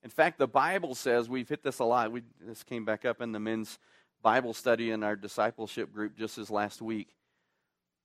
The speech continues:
that our righteousness is like filthy rags in the sight of God, despicable.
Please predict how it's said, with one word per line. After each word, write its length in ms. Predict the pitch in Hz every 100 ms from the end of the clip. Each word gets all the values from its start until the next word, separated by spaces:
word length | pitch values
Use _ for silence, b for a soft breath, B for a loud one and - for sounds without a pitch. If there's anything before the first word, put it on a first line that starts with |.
| _ _
that 200 | 151 160 -
our 500 | 165 202 247 254 226
righteousness 1000 | 147 180 202 233 - 208 - 185 165 -
is 180 | 160 170
like 240 | 165 156
filthy 520 | - 214 247 240 233
rags 680 | 175 143 170 185 185 160 139
in 100 | 165
the 100 | 147
sight 360 | - 156 143 131
of 180 | 117
God, 360 | 113 120 110 107
despicable. 1120 | 135 143 - - - 240 - 165 143 107 98